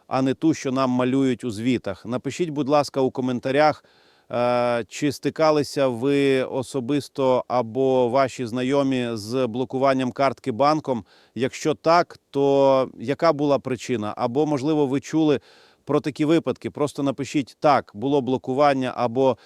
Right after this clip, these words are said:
«Ні, все спокійно». А якщо у вас є своя історія, як ви спілкувалися з банком щодо походження коштів, обов'язково поділіться нею.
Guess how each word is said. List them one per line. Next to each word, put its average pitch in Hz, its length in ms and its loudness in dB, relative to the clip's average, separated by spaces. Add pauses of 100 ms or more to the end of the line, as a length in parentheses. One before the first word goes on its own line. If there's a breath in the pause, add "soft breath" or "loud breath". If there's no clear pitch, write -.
(180 soft breath)
«Ні, 139 360 2
все 143 220 -4
спокійно». 123 640 -2 (500 soft breath)
А 120 400 0
якщо 131 340 0
у 156 60 4
вас 143 280 2
є 147 160 2
своя 143 320 -2
історія, 147 560 2 (340)
як 135 360 0
ви 139 80 -2
спілкувалися 135 760 -2
з 110 40 -12
банком 123 480 -2
щодо 123 300 -8
походження 123 560 -4
коштів, 139 540 -4
обов'язково 139 1000 2 (280)
поділіться 139 640 -2
нею. 127 420 0